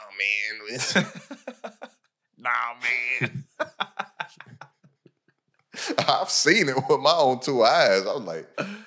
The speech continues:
Speaker 1: "Guys, this dude does not wanna get on the ambulance."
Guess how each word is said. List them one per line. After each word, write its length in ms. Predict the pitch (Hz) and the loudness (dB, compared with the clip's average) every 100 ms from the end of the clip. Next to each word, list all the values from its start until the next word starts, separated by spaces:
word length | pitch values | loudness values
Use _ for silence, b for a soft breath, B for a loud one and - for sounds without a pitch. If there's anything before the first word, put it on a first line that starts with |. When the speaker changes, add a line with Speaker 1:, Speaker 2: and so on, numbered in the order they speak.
| - | -14
Speaker 1:
"Guys, 320 | - 147 131 120 | -10 -8 -10 -12
this 140 | 143 | -16
dude 260 | 113 104 87 | -12 -12 -12
does 140 | 85 | -14
not 380 | 92 110 120 104 | -2 2 2 0
wanna 280 | 107 107 113 | -4 -4 -6
get 400 | 98 90 92 95 b b b b _ _ 98 | -6 -4 -4 -4 b b b b _ _ -6
on 160 | 98 | -6
the 80 | 110 | -4
ambulance." 880 | - 151 139 110 95 85 73 - - | -4 -4 -4 -6 -6 -6 -8 -14 -20